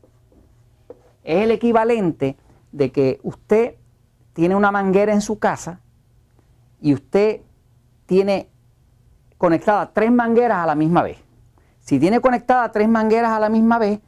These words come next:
pues obviamente la presión va a estar bajita porque está escapando por muchos sitios. Pero imagínense que esa manguera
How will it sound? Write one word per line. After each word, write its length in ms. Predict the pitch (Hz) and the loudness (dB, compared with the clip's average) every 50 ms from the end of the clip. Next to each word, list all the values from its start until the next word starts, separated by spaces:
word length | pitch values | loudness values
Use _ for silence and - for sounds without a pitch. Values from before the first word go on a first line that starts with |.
| _ _ _ _ _ | _ _ _ _ _
pues 140 | - 139 135 | -2 0 0
obviamente 420 | 131 147 165 175 175 190 220 - 262 | 0 2 0 0 0 -2 0 0 0
la 100 | 240 - | 0 0
presión 300 | - 135 123 160 147 143 | -2 -6 -2 -2 0 0
va 60 | 147 | 0
a 20 | |
estar 160 | 143 - 175 | 0 -2 -2
bajita 340 | 180 220 214 202 208 214 247 | 0 0 0 0 0 0 -2
porque 180 | 233 190 127 123 | -2 -2 -8 -8
está 120 | - 143 | -8 -10
escapando 420 | 139 - 160 143 - 156 160 156 139 | -10 -8 -8 -4 -4 -2 0 0 -2
por 140 | 127 127 | -2 -2
muchos 300 | 123 123 123 117 120 - | -2 -2 -4 -6 -8 -10
sitios. 360 | - 220 233 - - 90 - - _ _ _ _ _ _ _ - | -8 -8 -8 -8 -10 -16 -18 -20 _ _ _ _ _ _ _ -4
Pero 140 | - 147 | -2 0
imagínense 420 | 151 151 151 185 247 277 240 247 233 | 0 2 2 2 0 0 0 0 -2
que 60 | - | -2
esa 160 | 226 - 254 | -2 -2 0
manguera 560 | 247 262 262 262 254 262 240 208 202 - - | 0 0 0 2 2 2 2 0 -2 -4 -6